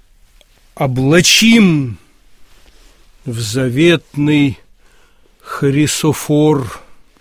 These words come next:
в латинском переводе аурелюмен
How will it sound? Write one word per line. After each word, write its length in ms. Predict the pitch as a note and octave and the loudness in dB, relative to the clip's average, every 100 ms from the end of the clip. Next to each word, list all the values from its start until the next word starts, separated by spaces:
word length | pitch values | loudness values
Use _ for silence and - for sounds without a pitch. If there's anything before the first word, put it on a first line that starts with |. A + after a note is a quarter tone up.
| _ _ _ _ _ | _ _ _ _ _
в 220 | A2 G2+ | -12 -6
латинском 880 | A#2+ B2 D#3+ D#3+ C#3+ - - C#3+ C3 - - | -4 -2 0 0 0 -4 -4 -2 -2 -8 -6
переводе 880 | C#3 C3+ C3 C3 C3 A#2 B2+ A#2 - _ - _ _ _ _ _ _ _ _ _ - | -2 0 0 0 -2 -2 -4 -4 -8 _ -20 _ _ _ _ _ _ _ _ _ -8
аурелюмен 1080 | C#3+ B2+ A#2+ A2+ A2+ G#2+ C#3 C#3+ B2 A2+ | -4 -4 -4 -4 -4 -2 0 0 -2 -4